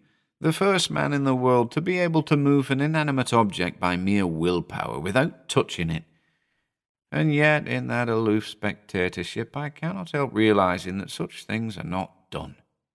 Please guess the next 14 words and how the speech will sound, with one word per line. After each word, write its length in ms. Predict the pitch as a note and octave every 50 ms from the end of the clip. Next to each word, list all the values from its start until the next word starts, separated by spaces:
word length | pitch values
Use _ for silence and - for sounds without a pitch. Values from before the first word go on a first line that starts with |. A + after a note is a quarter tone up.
| _ _ _ _ _ _
that 140 | - C3+ B2+
they 140 | D#3 F3+ F3
are 40 |
contrary 500 | D#3+ - - C3+ C#3+ C#3 A#2+ - - F#2 F2+
to 100 | - F#2
the 140 | E2+ F#2+ F#2+
natural 440 | F#2 F2 E2+ - - - A2 A#2
order 480 | B2+ D3 E3 E3+ D#3+ C3 G2+ E2 C#2 - - _ _ _ _ _ _ _ _ _ _
which 200 | - _ - -
God 380 | - G#2+ F#2+ D#2+ - - - - _ _ -
has 140 | - -
ordained. 600 | E2 D2+ C#2 A#1 - D#2+ E2 C2+ A1 - - - _ _ _ _ _ _ _ _ _ _ _ _ _ _ _ _ _ _
I'm 140 | G#3+ -
afraid, 680 | E3 D#3+ D#3+ - - E3+ F3+ F#3+ F#3 E3+ D3+ - -